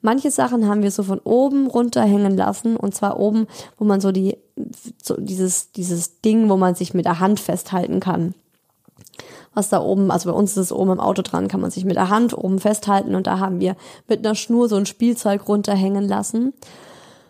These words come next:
Und ansonsten hatten wir, ähm, so einen Beißring und so ein, so, so ein, so ein Raschelbuch an einem längeren Schnullerband. Also das vielleicht noch so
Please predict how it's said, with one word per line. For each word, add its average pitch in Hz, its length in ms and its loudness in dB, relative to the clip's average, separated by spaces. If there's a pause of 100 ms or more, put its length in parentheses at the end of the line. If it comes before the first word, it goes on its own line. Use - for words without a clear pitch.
(320)
Und 285 260 2
ansonsten 226 720 0
hatten 208 400 -2
wir, 208 600 0
ähm, 196 360 0
so 202 120 -2
einen 202 120 0
Beißring 202 1080 0
und 196 320 -2
so 202 160 0
ein, 196 580 0 (260)
so, 196 300 -8
so 196 200 -4
ein, 190 200 0
so 190 140 -4
ein 185 160 -2
Raschelbuch 208 880 0 (960)
an 202 240 2
einem 196 440 2
längeren 196 460 0
Schnullerband. 196 1080 0 (2000)
Also 190 220 -2
das 196 200 0
vielleicht 190 300 0
noch 185 140 2
so 170 320 -2